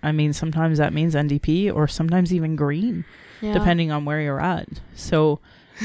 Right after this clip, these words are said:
Speaker 1: I, we gotta f-, go find those Green ridings and, like,
Speaker 2: Yeah.
Speaker 1: relocate.
Speaker 2: My classmates would say,
Speaker 1: <laughs>
Speaker 2: "Those damn tree huggers."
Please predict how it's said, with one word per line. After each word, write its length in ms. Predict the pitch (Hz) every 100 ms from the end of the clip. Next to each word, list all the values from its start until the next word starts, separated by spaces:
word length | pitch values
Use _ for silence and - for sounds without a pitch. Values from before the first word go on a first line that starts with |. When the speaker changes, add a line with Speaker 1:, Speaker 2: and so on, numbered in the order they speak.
| 226 220 202
Speaker 1:
I, 140 | 190 110 - -
we 140 | 175 175
gotta 180 | 175 165
f-, 160 | - -
go 120 | 165
find 300 | - 165 160
those 200 | 156 143
Green 400 | - 147 156 156 - - -
ridings 640 | 170 160 143 139 147 151 -
and, 160 | 147
like, 80 | 147
Speaker 2:
Yeah. 180 | 320 302
Speaker 1:
relocate. 720 | 156 139 135 - 127 135 - - -
Speaker 2:
My 260 | 220 247 240
classmates 680 | 233 208 220 262 262 269 269
would 200 | 269 247
say, 320 | 311 294 277
Speaker 1:
<laughs> 100 | 233
Speaker 2:
"Those 240 | 247 233
damn 360 | 226 233 214 214
tree 240 | - 208
huggers." 500 | 196 208 226 233 -